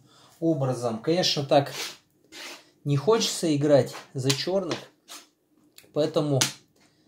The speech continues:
ну а как, в принципе, тут играть? Если играть Ж Ш четыре, то ничья тоже за чёрных есть, но тоже довольно-таки непростая. Допустим, Д Е пять, надо отходить, разменялись, и белые играют Ц Б два.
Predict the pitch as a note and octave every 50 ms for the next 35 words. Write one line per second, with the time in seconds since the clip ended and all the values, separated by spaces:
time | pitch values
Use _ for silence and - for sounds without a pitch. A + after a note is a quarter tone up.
0 | _ _ _ _ _ _ - E3 F3+ G#3 G#3 G#3 A#3+ A3+ A#3 - - - F#3 G3
1 | F#3+ F#3+ - - - D3+ C#3 - - C3+ - C#3+ C3 C#3 C#3 B2+ A2+ - D#3+ F3
2 | F#3 - - G3 F3+ E3+ F#3+ F#3+ F3+ F3 D#3+ E3+ F3+ F#3 F3+ - - - - -
3 | - A#3+ A#3 A3 F3 - - - - _ _ _ _ _ _ _ _ - E3+ F#3+
4 | G3 F#3+ F3 E3+ D3+ D3 C#3 - - - D3+ E3 D#3+ - - G3+ G3 F#3+ F#3 -
5 | F#3 F3+ D#3+ D#3+ D3 C#3 D#3 D#3 D3 - G3 F3+ E3+ D#3+ D#3 - - F#3+ A3 A#3
6 | - - - D#3 E3+ E3 E3 E3+ E3 D3+ D3+ C#3 C3+ C#3+ D3 D3+ C#3+ C#3 C3+ C3+
7 | - - C#3+ C3+ C#3 C3+ C3+ D3 D3 C#3+ - - D3+ C#3+ B2+ A2+ G#2+ G#2 - -
8 | C3 C3+ C#3+ C#3 - E3 C#3+ - - C#3+ C3 B2+ B2 D3 D#3 D#3+ E3+ D#3+ - B3
9 | B3+ - - - - - _ _ _ - - _ - - - - - - - -
10 | C#3+ C#3 C3+ C3 B2+ B2+ - - E3+ E3+ F3 A#3 C4 B3+ - - - - - -
11 | - _ _ _ - - - - - _ - - - - - A#2 A#2+ B2+ A#2 A#2+
12 | C#3 D3+ E3 F#3+ G#3+ B3 A#3+ A3+ A3 G3 G3 - - - F#3 G#3+ A#3+ G3+ - D3
13 | C#3+ D3+ F3+ F3+ E3 D3+ C#3 C3 C#3+ D#3 E3 E3 D3 C3+ - - D#3 C#3+ C#3 C#3+
14 | C3 B2 B2+ B2 A2+ G#2 - -